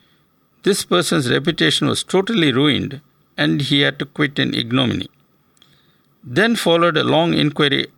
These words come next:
at the end of which this person was honorably exonerated.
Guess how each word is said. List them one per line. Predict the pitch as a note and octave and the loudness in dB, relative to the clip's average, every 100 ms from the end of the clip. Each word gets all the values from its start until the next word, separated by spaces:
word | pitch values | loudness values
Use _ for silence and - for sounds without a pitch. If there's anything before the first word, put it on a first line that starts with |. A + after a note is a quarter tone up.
| _ | _
at | A#2+ G#2 | -8 -2
the | |
end | C3+ G3 | 0 0
of | F#3 - | 0 -2
which | G2+ - - - _ _ _ _ _ | 0 0 -2 -4 _ _ _ _ _
this | G3 F#3+ | 0 0
person | - D3+ - D#3+ | 0 0 2 2
was | D#3 - | 0 -2
honorably | - C#3+ D#3+ D#3+ D3+ C#3+ D3+ - | 0 2 2 2 0 0 0 0
exonerated. | G2+ C3+ C3 A2 F2+ E2 E2+ | 0 0 2 0 -2 -6 -12